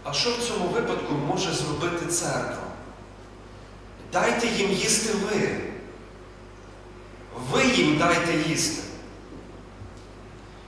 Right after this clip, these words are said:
Коли учні почули це стверджене, ну, таке прохання, вони, звісно, бу-,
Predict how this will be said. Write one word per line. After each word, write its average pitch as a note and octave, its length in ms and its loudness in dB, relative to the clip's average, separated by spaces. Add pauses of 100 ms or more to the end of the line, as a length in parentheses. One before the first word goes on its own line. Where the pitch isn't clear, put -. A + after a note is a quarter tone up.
Коли E3+ 200 8
учні F3 460 8
почули F3+ 500 4
це E3 380 6
стверджене, E3 680 6 (260)
ну, E3 100 2
таке D3+ 260 0
прохання, F#3+ 600 4 (480)
вони, D3+ 200 0
звісно, D#3 320 2
бу-, C3+ 360 0